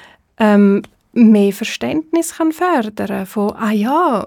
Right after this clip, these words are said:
zu realisieren, hey, das stimmt, ich habe das gar nicht auf dem Schirm gehabt, weil es ist ja ganz menschlich, dass der Fokus auf dem Problem, auf dem Schwierigen liegt, das bindet unsere ganze Aufmerksamkeit und dann kommt noch dazu, dass wir eben meistens uns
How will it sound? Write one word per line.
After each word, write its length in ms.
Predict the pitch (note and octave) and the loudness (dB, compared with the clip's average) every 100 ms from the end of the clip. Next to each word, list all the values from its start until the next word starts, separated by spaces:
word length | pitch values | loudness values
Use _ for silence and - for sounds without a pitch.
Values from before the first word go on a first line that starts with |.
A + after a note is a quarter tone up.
| - | -8
zu 100 | A3+ | -4
realisieren, 640 | A3 A3 G#3+ A3 G#3+ G#3 | 0 0 -2 -2 -2 -2
hey, 240 | G3+ G#3+ G#3+ | -4 -6 -6
das 300 | A#3 - - | -10 -10 -10
stimmt, 560 | - - C#4+ F#4+ C#4 A#3 | -10 -6 0 2 2 0
ich 140 | - | -2
habe 80 | A3 | -2
das 180 | A3+ - | -2 -6
gar 160 | - | -6
nicht 220 | A#3 A#3+ | -4 -4
auf 80 | A3+ | -4
dem 100 | A3+ | -4
Schirm 300 | A3 C4+ D#4 | -2 -2 -2
gehabt, 240 | - D#4+ A#3 | -2 -2 -2
weil 80 | |
es 80 | G#3+ | -2
ist 80 | G#3 | -4
ja 80 | A3 | -4
ganz 320 | A#3 B3+ - | -4 -4 -2
menschlich, 480 | A3 A#3+ B3+ C#4 C#4 - | -2 -2 -4 -6 -8 -10
dass 180 | A3+ | -10
der 100 | - | -12
Fokus 480 | - A3+ A3+ - A3+ | -4 -4 -2 -6 -8
auf 120 | G#3+ | -6
dem 160 | G#3+ G#3 | -6 -8
Problem, 840 | - G#3 G#3 A3+ A#3+ B3 B3+ A#3+ A3+ | -8 -8 -2 2 4 4 4 2 0
auf 100 | - | -2
dem 120 | A3 | -4
Schwierigen 600 | - A3 B3 C4+ C4+ B3+ | -4 -4 -4 -6 -6 -4
liegt, 420 | C4 D#4+ - - | -4 -8 -14 -14
das 140 | - | -12
bindet 580 | - A3+ A#3+ A#3+ G#3 G3+ - - - - | -6 0 2 2 0 -8 -14 -18 -12 -4
unsere 240 | A3+ G#3+ | -2 0
ganze 360 | G#3+ B3+ C4 - | 0 0 0 -4
Aufmerksamkeit 1120 | C4+ C#4 C#4 - C#4 C#4 - B3 C#4+ E4+ - - - - _ | -2 -2 -2 -4 -4 -4 -2 -2 -2 -6 -14 -20 -20 -20 _
und 300 | C4 C#4+ C4+ | 2 2 0
dann 140 | B3 | 0
kommt 240 | A#3 A#3+ A3 | 0 2 2
noch 120 | G#3+ | 2
dazu, 400 | G#3 G#3 A#3 A3 | -2 0 0 2
dass 220 | G#3+ G#3 | 0 0
wir 120 | G3+ | 0
eben 240 | G3 F#3 F#3+ | 0 -2 -2
meistens 720 | F#3+ G#3 B3+ - G#3 A#3 B3 - - _ - | 0 0 -2 -4 0 0 0 -8 -20 _ -2
uns 180 | G#3 | -2